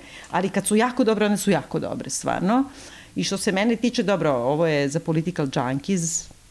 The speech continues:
no, ono, rođena serija, u tom smislu za mene, ali, e, ona je za mene s-, nekako sublimira ono što ima i, i kao američke te političke serije d-, u dramskom smislu, neki, neka vrsta trilera,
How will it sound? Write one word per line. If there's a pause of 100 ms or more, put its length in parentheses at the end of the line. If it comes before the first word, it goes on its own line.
(380)
no,
ono,
rođena
serija, (520)
u
tom
smislu
za
mene, (460)
ali,
e, (480)
ona
je
za
mene
s-, (260)
nekako
sublimira
ono
što
ima
i,
i
kao
američke
te
političke
serije
d-,
u
dramskom
smislu,
neki,
neka
vrsta
trilera,